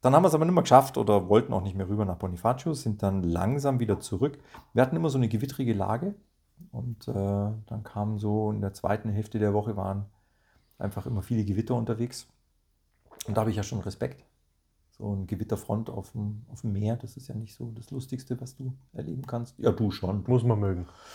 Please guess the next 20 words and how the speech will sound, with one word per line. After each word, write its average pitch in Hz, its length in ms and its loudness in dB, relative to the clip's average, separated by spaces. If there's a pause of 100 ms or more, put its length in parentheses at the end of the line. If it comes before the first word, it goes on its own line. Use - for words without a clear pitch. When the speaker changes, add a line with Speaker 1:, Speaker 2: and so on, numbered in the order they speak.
(260)
Speaker 1:
Kennst - 320 2
es 98 120 -6
ja. 98 180 4 (460)
Ähm, 104 360 6 (320)
und 104 140 0
sind 110 260 2
dann, 113 260 2 (220)
ähm, 104 640 2 (120)
wieder 101 340 2
Richtung 95 420 -4
La 85 100 -2
Maddalena. 90 580 -2 (920)
Haben 107 80 0
noch 104 100 0
einen 95 100 -4
Zwischenstopp 131 600 -2
gemacht - 500 -4
auf 87 520 -4
der 85 360 -2
Insel 117 640 0